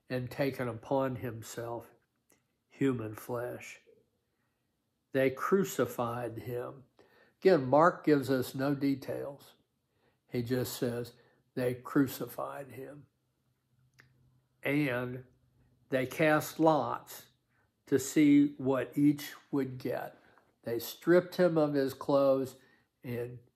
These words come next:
and took it away, distributed it to those who were involved in the execution.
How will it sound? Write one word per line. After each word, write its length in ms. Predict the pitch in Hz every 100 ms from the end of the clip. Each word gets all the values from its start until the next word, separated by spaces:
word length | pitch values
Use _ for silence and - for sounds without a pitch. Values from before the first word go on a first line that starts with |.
| _ _ _ _ -
and 260 | 127 123
took 340 | - 160 143 123
it 280 | 127 - _ _ _ _
away, 480 | 123 123 123 123 - _ _ _ -
distributed 920 | 127 127 - - 151 143 143 135 131 127
it 260 | 123 - _ _ _ _ _ -
to 120 | 135
those 400 | 131 135 131 123
who 160 | 143
were 180 | 131 123
involved 760 | 120 117 113 123 120 123 120 123
in 160 | 120
the 180 | 117 117
execution. 1000 | 117 117 - 131 131 123 117 117 123 120